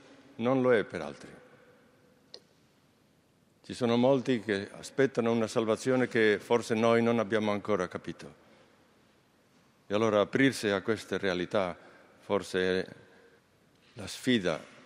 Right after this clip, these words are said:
la chiamata di questo momento. E così, e con questo andiamo al Vangelo,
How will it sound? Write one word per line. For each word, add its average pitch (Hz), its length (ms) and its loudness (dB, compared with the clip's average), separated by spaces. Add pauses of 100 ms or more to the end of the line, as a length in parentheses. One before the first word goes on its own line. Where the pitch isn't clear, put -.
(240)
la 92 160 -4
chiamata 110 600 2
di 85 120 -10
questo 92 280 -6
momento. 76 540 -8 (560)
E 107 140 -2
così, 127 480 4 (280)
e - 100 -12
con 95 180 -6
questo 107 280 2
andiamo 98 360 2
al 92 60 -2
Vangelo, 117 520 2